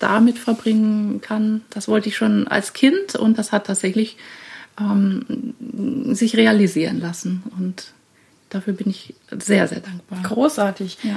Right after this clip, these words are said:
Speaker 2: Wie ist dein Zeitmanagement? Wie teilst du dir deinen Tag ein? Hast du feste Rituale?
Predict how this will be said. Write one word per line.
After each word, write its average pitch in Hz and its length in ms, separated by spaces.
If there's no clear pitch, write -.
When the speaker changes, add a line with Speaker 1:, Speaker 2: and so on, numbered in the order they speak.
Speaker 2:
Wie 262 160
ist - 180
dein 226 160
Zeitmanagement? 190 880
Wie 190 60
teilst 220 320
du 208 40
dir 190 120
deinen 175 320
Tag 254 380
ein? 226 240
Hast 214 260
du 196 160
feste 226 480
Rituale? 220 720